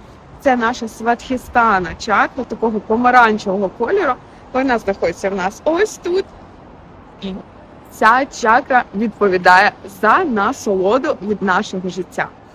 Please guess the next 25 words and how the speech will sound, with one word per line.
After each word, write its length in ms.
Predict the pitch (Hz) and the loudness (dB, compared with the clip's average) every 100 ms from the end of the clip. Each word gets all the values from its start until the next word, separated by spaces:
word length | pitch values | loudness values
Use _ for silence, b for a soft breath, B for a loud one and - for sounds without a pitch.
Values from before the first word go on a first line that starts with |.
| B - | B -10
І 80 | - | 0
на 100 | 370 | 0
що 220 | 381 453 | 2 -2
слід 300 | 440 269 294 | -4 -2 -2
звернути 560 | 320 247 240 247 339 294 | 0 0 0 -2 -4 -6
увагу 420 | - 240 269 285 254 | -2 2 2 0 -6
саме 460 | - 277 277 269 | -2 -2 0 -4
вам? 420 | 254 247 262 226 185 - - | -6 -2 2 2 -2 -12 -10
Це 160 | - 220 - | -10 -10 -8
на 140 | 233 | -6
своє 540 | 214 - 196 180 208 220 - | -6 -6 -4 -2 -2 -4 -10
тіло. 380 | - 208 165 139 - - - - - - | -6 -4 -2 -6 -12 -20 -20 -20 -20 -4
Адже 360 | 226 240 233 262 | -2 -2 -2 0
не 480 | 262 240 240 - 254 | 2 0 -4 -8 -8
дарма, 240 | 262 440 | -4 -6
що 160 | - 302 | -4 0
кажуть, 400 | 226 190 190 - | 2 2 0 -10
тіло — 360 | - 254 320 233 - | -8 -4 -2 -2 -2
це 160 | 208 202 - | -4 -4 -2
храм 280 | 202 269 240 | 2 2 2
нашої 400 | 208 220 - 196 | 0 -2 -2 -4
душі, 400 | 196 220 - 220 | -2 -4 -4 -4
і 80 | 208 | -4
ми 220 | 196 214 | -2 -2
маємо 580 | 208 202 233 262 226 | 0 0 0 0 0